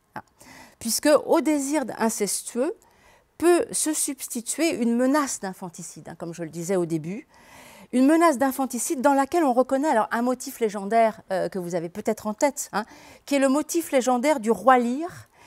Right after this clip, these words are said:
et de ses trois filles. Vous savez, le roi Lear, hein, euh, qui, euh, est déçu et qui va chasser,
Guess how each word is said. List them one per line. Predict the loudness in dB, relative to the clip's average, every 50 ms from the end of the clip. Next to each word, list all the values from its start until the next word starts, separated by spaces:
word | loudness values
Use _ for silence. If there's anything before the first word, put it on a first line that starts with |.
| -20 -20 -6 _
et | 0 0
de | 0 0
ses | -2 -2 -4
trois | -6 -2 -2 -2 -2
filles. | -2 -6 -8 -8 -8 -8 -8 -12 -14 -14 _
Vous | -12
savez, | -8 -6 -2 0 2
le | 4 4
roi | 4 6 6 6 6
Lear, | 4 0 -2 -2 -4 -4 -6 -8 _ -6
hein, | -6 -6 -6 -10 -16 -16 -16 -16 -2 2
euh, | 4 4 4 2
qui, | 0 -6 -8 -6 -4 -2 -2 -2 -4 -2 2
euh, | 6 6 8 8 8 6 6 4 2 0 -6 -14 -16 -2 4
est | 4 6
déçu | 6 6 4 4 2 2 2 2 0 0
et |
qui | -2 -4 -4
va | -4 -4 -4
chasser, | -2 0 0 0 0 -2 -4 -6 -8